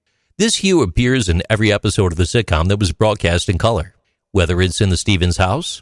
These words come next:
in their carpet, green accents in various scenes. It's all over the place. Elizabeth Montgomery also frequently wore the color green. While it may have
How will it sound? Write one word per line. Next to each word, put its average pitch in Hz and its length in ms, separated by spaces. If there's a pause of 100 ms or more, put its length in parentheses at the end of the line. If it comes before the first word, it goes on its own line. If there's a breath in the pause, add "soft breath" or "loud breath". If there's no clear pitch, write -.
(160)
in 85 120
their 78 100
carpet, 92 460 (440)
green 190 300
accents 180 480
in 82 80
various 80 300
scenes. 156 420 (440)
It's - 140
all 240 160
over 254 180
the 151 80
place. 78 400 (600)
Elizabeth 110 580
Montgomery 95 580
also 90 380
frequently 107 580
wore 156 360
the 110 100
color 73 240
green. 69 360 (420)
While 95 160
it 90 100
may 120 240
have 143 240